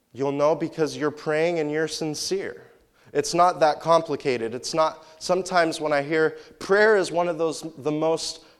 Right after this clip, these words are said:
um, s-, the s-, spiritualized,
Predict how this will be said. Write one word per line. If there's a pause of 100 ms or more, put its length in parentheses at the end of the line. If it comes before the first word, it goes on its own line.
(140)
um, (280)
s-, (480)
the
s-, (280)
spiritualized,